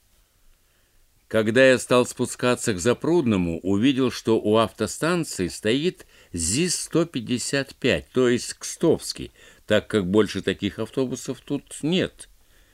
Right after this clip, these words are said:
Я припустился и порядочно бежал собачьей рысью. Выскочил напрямик на трассу. Шёл ещё и Карус, но полный,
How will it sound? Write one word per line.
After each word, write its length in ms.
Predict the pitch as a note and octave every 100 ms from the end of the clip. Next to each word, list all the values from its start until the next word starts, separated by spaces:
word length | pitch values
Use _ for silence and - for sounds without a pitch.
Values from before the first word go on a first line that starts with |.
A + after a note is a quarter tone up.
| _ _ _ -
Я 140 | F3+
припустился 840 | - - C#3 B2 - G#2+ F#2+ -
и 20 | F#2+
порядочно 640 | G#2 A2+ F3+ F3 - C3+
бежал 480 | G2+ F2+ F2+ C3+ C#3+
собачьей 640 | - E2 F#2+ G#2+ - G2+
рысью. 480 | D2 A#1+ - - - _ _ _ _ _ _ -
Выскочил 720 | E2+ C#3+ G3+ - D#3+ - D3
напрямик 640 | B2+ B2 G#2+ G#2+ G2+ D#2+
на 140 | A2 A#2
трассу. 580 | A2+ G2 D2+ - - _ _ _ _ _ -
Шёл 280 | - C#3
ещё 240 | C#3 - C#3+
и 80 | D3
Карус, 520 | - F#3 D3 F#2+ -
но 180 | A#2 D#3+
полный, 640 | - A#2 A2 G2 G2 F2